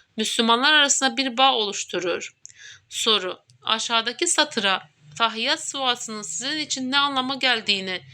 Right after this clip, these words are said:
ifade eden bir cümleyle özetleyiniz. Cevap: Tahiyyat duası Allah'a teslimiyeti ve peygamberimize olan sevgimizi ifade eden bir bağlılık sözüdür.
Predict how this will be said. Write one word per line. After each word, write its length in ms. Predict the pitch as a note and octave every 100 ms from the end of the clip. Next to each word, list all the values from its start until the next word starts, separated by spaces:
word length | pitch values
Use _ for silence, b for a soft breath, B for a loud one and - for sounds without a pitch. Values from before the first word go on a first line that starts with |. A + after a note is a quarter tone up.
| B B
ifade 460 | G#3+ A#3+ A3+ A3+ D4
eden 280 | C#4+ C4+
bir 140 | C#4 C4+
cümleyle 520 | C4+ B3 B3 B3+ C4
özetleyiniz. 1000 | G#3+ G#3 G3 - F#3 E3+ F3+ - - - - B B B B B G3+
Cevap: 480 | G#3+ F#3+ F3+ - _ b b -
Tahiyyat 480 | A3+ A#3 C4+ F4 -
duası 460 | D4+ B3 - -
Allah'a 440 | A3+ G#3+ A3 C4 D4
teslimiyeti 920 | C#4 - B3+ A3+ G3 - F#3 F3+ - _ -
ve 80 | A3+
peygamberimize 760 | A#3 A3 A3 A3 A3+ A3+ A3
olan 220 | C#4+ D4 D4+
sevgimizi 640 | - B3+ G#3 A#3 A#3 A3+
ifade 560 | C#4 - A#3+ A#3 B3 C#4
eden 320 | A#3 G3 F3+ - b _
bir 220 | C4 D4
bağlılık 480 | C4 B3+ B3 B3+ -
sözüdür. 640 | - A#3 G3 E3+ F3+ -